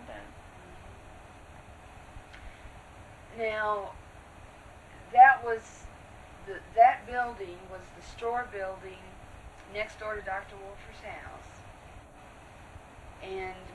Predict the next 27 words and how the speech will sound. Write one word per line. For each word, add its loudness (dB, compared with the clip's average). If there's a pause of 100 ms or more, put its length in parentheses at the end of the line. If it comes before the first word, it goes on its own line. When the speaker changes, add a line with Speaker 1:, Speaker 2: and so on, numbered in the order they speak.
Speaker 2:
Missus -12
Thurlway 2 (220)
says, -8
well, 4
Missus -14 (480)
Willis 4 (140)
said -6
it -12
was -14 (160)
moved -14
up -14
there. -12 (500)
And -8
then -8
Missus -14
Thurlway -2
remembers -12 (100)
that -8 (200)
it -2 (160)
had -6
been, -8 (500)
that's 10
where 2
the -4
newspaper -12 (180)
was. -6 (240)
And -6